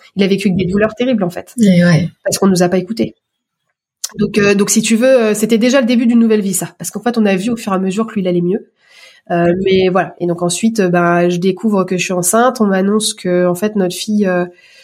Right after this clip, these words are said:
Speaker 1: euh, peut-, un vingt-trois décembre, euh, que notre fille potentiellement a une malformation, euh, l'échographie.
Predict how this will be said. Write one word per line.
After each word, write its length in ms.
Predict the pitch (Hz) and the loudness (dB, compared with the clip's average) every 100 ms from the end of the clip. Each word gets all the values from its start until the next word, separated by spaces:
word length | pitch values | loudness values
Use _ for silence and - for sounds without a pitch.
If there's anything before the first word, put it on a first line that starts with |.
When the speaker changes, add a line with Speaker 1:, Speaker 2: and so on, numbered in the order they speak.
| _ _ _ _ 190 | _ _ _ _ -4
Speaker 1:
euh, 400 | 180 175 175 175 | 0 2 2 0
peut-, 240 | 175 196 | -2 -4
un 140 | 190 180 | 0 2
vingt-trois 300 | 190 208 214 | 2 0 0
décembre, 500 | 202 - 208 247 220 | 0 0 2 2 2
euh, 220 | 185 175 | 2 0
que 120 | 175 | -2
notre 200 | 190 180 | -4 -4
fille 180 | - 226 | -6 -6
potentiellement 540 | 226 196 190 - 185 208 | -6 -4 -2 0 0 0
a 60 | |
une 100 | 190 | 0
malformation, 800 | 185 180 202 190 180 - 202 240 | -2 -4 -4 -2 -2 -2 0 0
euh, 60 | 202 | 2
l'échographie. 840 | 175 175 196 180 175 208 269 294 | 0 -2 -4 -4 -6 -4 -4 -6